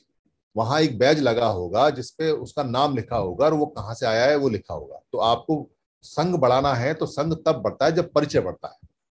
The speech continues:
आप अगर वहां अनजान की तरह बैठे रहे या मेहमान की तरह बैठे रहे तो संघ नहीं बढ़ेगा। संघ जब बढ़ेगा जब संग संग आप एक दूसरे से परिचय करोगे। सारे भाई हैं तो परिचय कैसे करोगे? जब परिचय करोगे तो खाली परिचय करोगे क्या? परिचय करोगे तो मुंह मीठा नहीं कराओगे क्या?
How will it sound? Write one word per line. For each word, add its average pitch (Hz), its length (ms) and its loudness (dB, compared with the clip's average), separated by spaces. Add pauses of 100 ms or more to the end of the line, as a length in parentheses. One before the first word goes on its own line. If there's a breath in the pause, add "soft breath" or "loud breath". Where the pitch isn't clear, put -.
(160)
आप 151 220 4
अगर 165 180 4
वहां 151 340 -2
अनजान 139 280 0
की 151 60 -8
तरह 151 140 0
बैठे 131 240 -2
रहे 127 220 -2
या 139 100 0
मेहमान 120 360 -4
की 139 60 -14
तरह 131 140 -2
बैठे 113 240 -4
रहे 117 280 0
तो 147 120 -12
संघ 143 260 -8
नहीं 190 140 0
बढ़ेगा। 101 360 0 (580)
संघ 160 300 -2
जब 117 220 4
बढ़ेगा 113 360 2
जब 175 180 0
संग 196 360 -6
संग 160 240 -6
आप 147 260 4
एक 147 140 -6
दूसरे 131 240 -8
से 170 80 2
परिचय 127 340 0
करोगे। 71 380 -10
सारे 123 280 0
भाई 117 200 2
हैं 117 200 -6 (640)
तो 180 60 2
परिचय 170 340 4
कैसे 185 300 2
करोगे? 95 460 -2
जब - 220 -8
परिचय 139 240 -2
करोगे 160 320 0
तो 165 80 -4
खाली 156 280 -2
परिचय 151 280 -4
करोगे 101 320 -4
क्या? 139 360 2 (200)
परिचय 123 240 -2
करोगे 156 260 2
तो 160 100 0
मुंह 135 220 -2
मीठा 165 180 -2
नहीं 185 140 -4
कराओगे 101 380 0
क्या? 78 220 -14